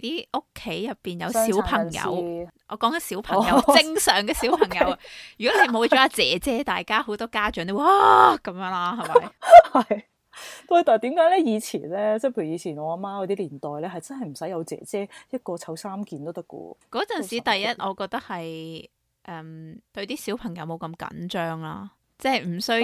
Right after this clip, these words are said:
Speaker 1: 要，
Speaker 2: 噉啊係。
Speaker 1: 哇，又興趣班，跟住又要唔知 playgroup 嘅幾廿樣嘢㗎嘛，而家係。
Speaker 2: 哦，噉啊係。所以啲講句啊，B B 車都未必有啦。<laughs>
Speaker 1: 我細個好似真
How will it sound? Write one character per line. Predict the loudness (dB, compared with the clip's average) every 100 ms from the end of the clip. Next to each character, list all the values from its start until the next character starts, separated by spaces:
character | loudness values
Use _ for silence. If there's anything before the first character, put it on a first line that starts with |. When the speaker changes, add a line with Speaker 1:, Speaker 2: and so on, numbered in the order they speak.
| 2 0
Speaker 1:
要， | 0 -2
Speaker 2:
噉 | -6
啊 |
係。 | -10 -14 -14 -8
Speaker 1:
哇， | -2 2 2 0
又 | -2 -2 -2 -4 -8 -10
興 | -10 -8 -8
趣 | -8 -8 -8
班， | -6 -6 -2 -4 -4
跟 | -4 -6
住 |
又 | -6 -8 -10 -12 -10 -10
要 | -8 -10 -10
唔 | -12
知 | -14
playgroup | -12 -6 -2 -4 -2 -2 -2
嘅 | -6 -12
幾 | -10 -8
廿 | -4 -2
樣 | -2 -2 -6
嘢 | -6 -8 -8
㗎 | -8
嘛， |
而 | -8 -8
家 | -8 -6
係。 | -8 -8 -10 -12 _ _
Speaker 2:
哦， | -10 -8 -8
噉 | -10
啊 | -10 -10 -10 -10 -12
係。 | -14 -16 -14
所 | -6 -4
以 | 0
啲 |
講 | -2 0
句 | 0
啊 | 0 0 -2 -2
，B | -4
B | -4 -6
車 | -6 -6 -4 -4
都 | -4 -4
未 | -6 -8
必 | -10
有 | -10 -10
啦。 | -10 -10
<laughs> | -10 -10 -16 -16 _ -6
Speaker 1:
我 |
細 | 2 4 6
個 | 6
好 | 6
似 | 4
真 | 4